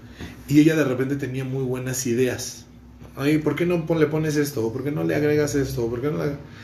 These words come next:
Y, y tenía buenas ideas, digo, del lado operativo, ¿no? Entonces, curiosamente, eh, trabajó,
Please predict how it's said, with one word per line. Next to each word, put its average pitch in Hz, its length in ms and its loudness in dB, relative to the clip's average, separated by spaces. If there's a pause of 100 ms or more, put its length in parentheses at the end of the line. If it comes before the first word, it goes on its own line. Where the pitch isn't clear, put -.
(360)
Y, 127 420 4
y 123 60 2
tenía 131 440 -2
buenas 135 340 0
ideas, 127 240 2
digo, - 260 -4 (140)
del 90 240 0
lado 85 240 -2
operativo, 113 460 -2 (320)
¿no? 117 60 -10 (1000)
Entonces, 165 520 4 (140)
curiosamente, 175 1080 2 (300)
eh, 123 640 -2 (1400)
trabajó, 127 640 2